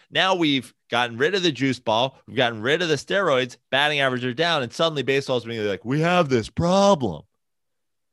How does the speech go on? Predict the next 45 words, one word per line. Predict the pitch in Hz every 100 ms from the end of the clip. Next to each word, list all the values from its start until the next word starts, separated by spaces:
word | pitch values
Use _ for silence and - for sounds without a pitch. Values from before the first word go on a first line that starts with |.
| _ _ _ -
with | 131
foreign | - 185 165 139
substances | 180 185 165 123 - 113 95
and | 110
spin | - - 175 185
rates | 147 101 85 - -
and | 110
blah, | 107 156 180
blah, | 143
blah." | 107 104
And | 104
it's | 131
like, | 139
no, | 190
you've | 151 135
always | 156 170
had | 147 131
this | 113
problem. | - 143 127 117
You | 131
just | 135 -
liked | 110 127 127
how | 127 120 113
it | - _ _ _ _
counterbalanced. | - 120 113 98 113 117 101 82 - _ _ _ _ _
So | - 135
now | 139 160
that | 156 139
it's | 123 -
no, | 123 131 131
now | 127 143
that | 147 117 _ -
pitchers | 156 143 107
are | 101
dominating, | 87 120 156 196 139 92 87 87 104 _ _ _ _ _
you're | - 131
gonna | 143 143
pretend | 143 123 151 147
like | 127 110
this | 113 117
is |
an | 123
issue. | 175 156 90
So | -
yeah, | 185 233 196